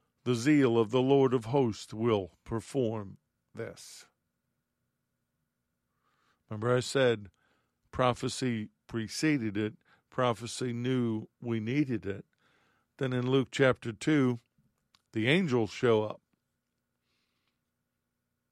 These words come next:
And they announce Yeshua to the shepherds.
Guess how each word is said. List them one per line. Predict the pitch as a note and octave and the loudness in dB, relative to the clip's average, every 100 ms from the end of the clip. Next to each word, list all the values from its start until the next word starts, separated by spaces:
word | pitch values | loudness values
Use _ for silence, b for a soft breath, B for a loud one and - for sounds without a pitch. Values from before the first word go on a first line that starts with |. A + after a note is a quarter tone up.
| _ _ _ _ _ _ _ _ - | _ _ _ _ _ _ _ _ -6
And | B2+ | -2
they | A#2+ | 0
announce | C3 D3 D3+ B2 C3 | 2 4 4 0 -4
Yeshua | A#2+ - D#3 C3 - | -4 2 2 2 0
to | B2 | -4
the | G#2+ | -4
shepherds. | - D#3+ D#3 A2+ G2+ - | -2 -4 -4 -10 -14 -20